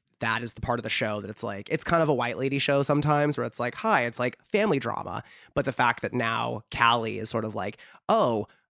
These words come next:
I'm not actually, like, an angsty teen who's, like, vaping all the time. Actually, my parents respect me because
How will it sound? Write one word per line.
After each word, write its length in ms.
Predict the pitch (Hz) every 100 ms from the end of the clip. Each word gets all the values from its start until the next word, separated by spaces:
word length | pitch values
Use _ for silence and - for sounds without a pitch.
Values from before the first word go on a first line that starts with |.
| _ _ -
I'm 300 | 127 147 151
not 140 | 135 127
actually, 320 | 120 - 127
like, 100 | 123
an 60 | 131
angsty 400 | 117 123 - 123
teen 280 | - 170 135
who's, 160 | 123
like, 120 | 123 107
vaping 300 | 135 165 120
all 120 | 117
the 40 | 120
time. 300 | 117 120 120
Actually, 380 | 143 - 131
my 160 | 120 120
parents 400 | - 120 120 -
respect 360 | 120 - 160 127
me 180 | 120 120
because 400 | 123 131 127